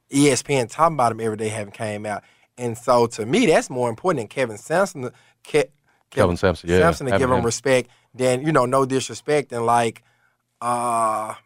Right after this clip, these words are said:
Speaker 1: Michael Jordan or somebody coming out, 'cause this is in his field, you know what I
Speaker 2: Yeah.
Speaker 1: mean? And so Deion just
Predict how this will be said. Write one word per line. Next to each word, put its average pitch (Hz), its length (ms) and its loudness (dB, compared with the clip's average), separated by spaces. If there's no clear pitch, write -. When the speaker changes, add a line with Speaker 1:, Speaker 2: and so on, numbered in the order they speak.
Speaker 1:
Michael 127 300 -2
Jordan 156 240 2
or 139 60 -2
somebody 127 280 -2
coming 139 220 -2
out, 131 60 -2
'cause 143 100 0
this 180 220 2
is 139 260 -2
in 147 180 2
his 131 320 -2
field, 160 460 2
you 123 80 -2
know 127 140 2
what 123 160 2
I 104 40 2
Speaker 2:
Yeah. 92 80 4
Speaker 1:
mean? 135 200 -2
And 120 100 -4
so 127 220 0
Deion 165 460 0
just 135 240 0